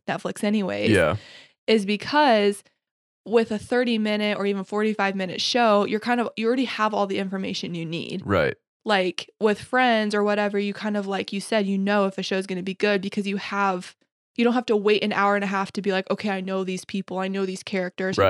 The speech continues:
Speaker 2: Right.
Speaker 1: what they're about."
Speaker 2: Right.
Speaker 1: And so it's just, like, it feels like so much more of a commitment than if I'm buckling into three hours of Jersey Shore,
Speaker 2: Right. I
Speaker 1: which
Speaker 2: also
Speaker 1: is what I
Speaker 2: think,
Speaker 1: did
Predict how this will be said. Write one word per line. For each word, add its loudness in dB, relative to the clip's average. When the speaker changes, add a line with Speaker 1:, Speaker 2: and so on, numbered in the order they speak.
Speaker 2:
Right. 4
Speaker 1:
what -4
they're -2
about." 0
Speaker 2:
Right. -2
Speaker 1:
And 2
so 2
it's 0
just, -2
like, -2
it 2
feels 2
like -4
so -2
much -4
more -2
of -4
a -12
commitment 0
than 0
if -4
I'm -4
buckling -4
into -10
three -8
hours -6
of -16
Jersey -8
Shore, -8
Speaker 2:
Right. 0
I 4
Speaker 1:
which 6
Speaker 2:
also 4
Speaker 1:
is -2
what 2
I 6
Speaker 2:
think, 2
Speaker 1:
did -6